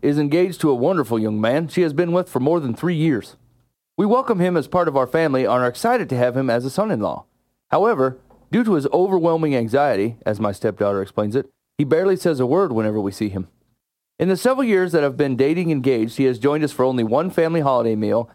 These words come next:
and conversation was painful, to say the least. We have invited him to many family gatherings, large and small, but he seems to have an excuse not to attend each one.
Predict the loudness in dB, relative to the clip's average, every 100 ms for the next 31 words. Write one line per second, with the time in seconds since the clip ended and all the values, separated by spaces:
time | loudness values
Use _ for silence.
0 | _ -6 -2 0 0 0 -2 -2 -6 -6
1 | -2 0 0 -4 -8 -4 -4 -2 -4 -6
2 | -12 _ _ _ _ _ 0 0 2 2
3 | 2 2 0 0 0 0 0 0 0 0
4 | 2 2 2 -2 0 0 0 -4 -2 -2
5 | -2 -2 -4 -2 -2 0 0 0 -4 -4
6 | -4 -2 -2 -4 -6 -4 -2 -2 -2 -4
7 | -4